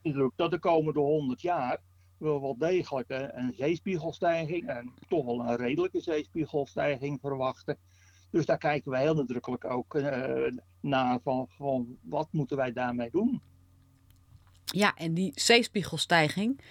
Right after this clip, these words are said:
Speaker 2: heb je enig idee, Rob, hoe, hoe hoog die wordt? Want ik hoor vaak dat dat de grote onbekende is.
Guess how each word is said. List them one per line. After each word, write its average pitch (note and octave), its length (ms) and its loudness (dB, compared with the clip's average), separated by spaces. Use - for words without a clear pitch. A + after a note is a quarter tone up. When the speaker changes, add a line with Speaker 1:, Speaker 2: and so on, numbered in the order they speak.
Speaker 2:
heb - 160 4
je A#3 120 6
enig C4 340 8
idee, A#3 420 8
Rob, G#3 200 6
hoe, A#3+ 260 8
hoe G3+ 220 6
hoog A3+ 260 8
die E3+ 240 2
wordt? G3 220 8
Want A3 160 4
ik G3 100 0
hoor G3+ 200 8
vaak F#3 260 4
dat F3+ 140 2
dat G3 140 6
de F3 80 -2
grote F#3+ 340 6
onbekende G#3+ 540 6
is. C#4+ 320 4